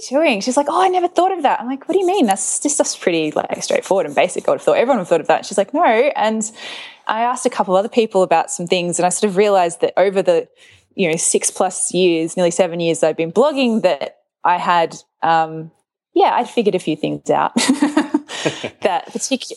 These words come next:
particularly around the magazine side of things. And, um, you know, y-, yes, I was finding it, um, frustrating because being an ad salesperson is never what I wanted to be, but I had managed to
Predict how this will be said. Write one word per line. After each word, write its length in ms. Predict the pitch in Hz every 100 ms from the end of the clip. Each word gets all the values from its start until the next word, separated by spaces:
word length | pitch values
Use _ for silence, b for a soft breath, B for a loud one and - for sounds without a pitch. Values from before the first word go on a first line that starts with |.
| -
particularly 520 | 269 311 339 277 220
around 280 | 185 185 180 -
the 100 | 190
magazine 560 | 180 175 175 180 180 _
side 260 | - 180 160
of 60 | -
things. 360 | 160 160 156
And, 240 | 160 151 - -
um, 460 | - 151 143 139 - -
you 100 | 147
know, 240 | 139 139 - B B B B
y-, 200 | - 170 -
yes, 420 | 196 214 170 -
I 120 | 170 180
was 180 | 170
finding 280 | - 156 156
it, 140 | 151 - -
um, 320 | 156 139 135 - _ _
frustrating 600 | - - 160 165 151 151
because 480 | 147 143 160 147 - 160
being 140 | 143 139
an 60 |
ad 100 | 143
salesperson 400 | - 156 156 -
is 40 | 151
never 160 | 147
what 80 | 143
I 40 | 131
wanted 180 | -
to 80 | -
be, 300 | 156 208 185
but 200 | 170 160 -
I 80 |
had 300 | 170 196 180
managed 380 | 165 160 160 -
to 200 | 175 156